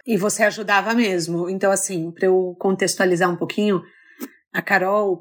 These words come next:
por ela ter esse perfil muito de fazer parte de vários grupos, ela era uma pessoa muito disponível. Então, às vezes, ela me manda mensagem, "Eu tenho um amigo que pode ser perfeito pro seu podcast." Ela tem essa iniciativa. E é uma via de mão dupla, gente. Então,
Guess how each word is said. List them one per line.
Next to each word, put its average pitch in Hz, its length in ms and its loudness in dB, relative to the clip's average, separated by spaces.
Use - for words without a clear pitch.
por 226 120 2
ela 220 200 2
ter 214 260 0
esse 226 220 -2
perfil 202 480 4
muito 220 400 4
de 202 160 0
fazer 214 280 2
parte 202 300 0
de 196 120 -2
vários 190 340 2
grupos, 208 480 2
ela 214 140 2
era 214 100 2
uma 214 100 -2
pessoa 208 260 -2
muito 240 280 6
disponível. 170 760 -2
Então, 214 220 2
às 233 120 2
vezes, 220 160 -2
ela 220 160 2
me 214 100 -2
manda 202 240 0
mensagem, 196 600 0
"Eu 208 120 -2
tenho 269 280 4
um 254 100 0
amigo 220 440 2
que 247 100 -6
pode 220 240 0
ser - 100 -4
perfeito 247 520 2
pro - 120 -10
seu 233 140 0
podcast." 190 720 0
Ela 226 220 2
tem 269 240 0
essa 277 240 0
iniciativa. 208 920 0
E 220 220 2
é 254 60 4
uma 285 160 2
via 254 160 2
de 220 100 -4
mão 262 200 2
dupla, 214 280 2
gente. 151 380 -4
Então, 220 480 0